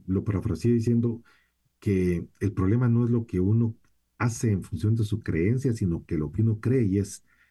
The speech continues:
correctamente equivocado, ¿verdad? Entonces, es una, es un contrasentido, pero al final, como conclusión, lo que te puedo decir es que todavía hace falta mucho tiempo. Por ejemplo,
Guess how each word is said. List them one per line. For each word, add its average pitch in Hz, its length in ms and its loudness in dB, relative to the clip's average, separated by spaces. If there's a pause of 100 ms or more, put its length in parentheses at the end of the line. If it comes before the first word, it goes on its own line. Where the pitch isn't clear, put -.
(200)
correctamente 98 1000 0
equivocado, 104 840 -2 (200)
¿verdad? 131 440 -2 (480)
Entonces, 139 380 -2 (100)
es 117 220 -2
una, 165 160 -2
es 127 180 0
un 156 100 0
contrasentido, 104 840 0
pero 92 140 0
al 82 120 -4
final, 123 440 0
como 170 260 -2
conclusión, 82 560 -2
lo 156 80 0
que 110 80 0
te - 140 -6
puedo 131 240 0
decir 147 280 0 (560)
es 117 180 0
que 107 220 -2 (180)
todavía 147 680 2 (100)
hace - 260 -10
falta 147 320 -2
mucho 104 240 0
tiempo. 92 240 -2
Por 101 120 -2
ejemplo, 131 360 0